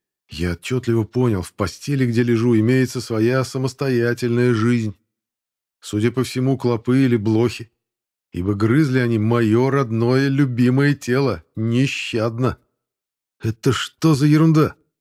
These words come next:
сказал вслух, но сразу заткнулся. Просто голос был не мой. Нет, я, конечно, никогда не пытался оценить свой тембр со стороны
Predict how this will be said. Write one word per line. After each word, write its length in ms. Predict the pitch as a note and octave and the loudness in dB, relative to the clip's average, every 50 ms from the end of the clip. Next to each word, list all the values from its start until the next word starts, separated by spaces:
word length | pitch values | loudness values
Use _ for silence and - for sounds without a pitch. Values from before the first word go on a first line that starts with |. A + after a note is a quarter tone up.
| _ _ _ _ _ _ | _ _ _ _ _ _
сказал 500 | _ - - - - F2 E2+ G2 G2+ F#2+ | _ -20 -16 -12 -10 -8 -6 -4 -6 -6
вслух, 500 | - - - A#2 A#2+ C3 A#2+ - - _ _ - | -6 -8 -8 -4 -2 -2 -2 -4 -10 _ _ -8
но 140 | - G2+ G2 | -6 -6 -6
сразу 400 | - - G#2+ G2+ G2 G2 G2 G2 | -6 -6 -6 -6 -4 -4 -4 -4
заткнулся. 640 | F#2+ G2 F#2 - - G#2+ A#2 A#2+ A2+ - - G#2+ _ _ _ _ _ _ _ _ | -4 -4 -6 -4 -2 -2 0 0 -2 -6 -14 -20 _ _ _ _ _ _ _ _
Просто 420 | - A#2+ A#2 - - C3 B2 G2+ - _ _ _ _ _ _ _ _ _ _ _ _ _ _ _ _ _ _ _ _ _ - A2 | -4 -4 -4 -4 -4 -8 -8 -8 -8 _ _ _ _ _ _ _ _ _ _ _ _ _ _ _ _ _ _ _ _ _ -14 -12
голос 480 | A2 G#2+ C#3 D3 B2+ G#2 F#2 F2 F2 F2 | -6 -2 0 0 2 0 -2 -4 -6 -6
был 240 | F2 G2+ F#2 E2 | -6 -6 -4 -4
не 180 | F2 F#2 G2+ G#2+ | -2 -2 0 2
мой. 360 | A2 G#2+ E2 C#2+ - - _ _ _ _ _ _ _ _ _ _ _ _ _ _ _ _ _ _ _ _ _ _ _ _ _ _ | 2 2 0 -2 -6 -12 _ _ _ _ _ _ _ _ _ _ _ _ _ _ _ _ _ _ _ _ _ _ _ _ _ _
Нет, 380 | - G#2 G2+ F#2+ F#2 D#2 C#2+ - | -6 -4 -2 -2 -2 -2 -4 -4
я, 140 | F#2 G2 F#2 | -4 -4 -2
конечно, 340 | G#2 G#2+ A2+ A2+ G#2+ - A#2 | -2 0 -2 -2 -2 -2 -2
никогда 420 | A#2 A2+ - B2+ A2+ F#2+ G2+ A2+ | -2 0 -2 -2 -2 0 0 0
не 80 | B2+ B2 | 0 0
пытался 440 | - C#3 B2+ C#3+ C3+ B2+ - C3 | -2 -2 -2 -2 -2 -2 -4 -6
оценить 340 | A#2+ - - C3 C3 A#2 G#2+ | -6 -6 -6 -4 -4 -4 -4
свой 160 | - A#2 A2+ | -2 -4 -4
тембр 340 | G#2+ - C3 A2+ G2 G2 F2 | -2 -2 -2 -2 -2 -4 -6
со 120 | - - F#2+ | -8 -12 -12
стороны 580 | - - A#2 G#2 G#2 G#2 A#2+ D3 C#3+ - - | -8 -4 -2 -2 0 0 2 0 0 0 -4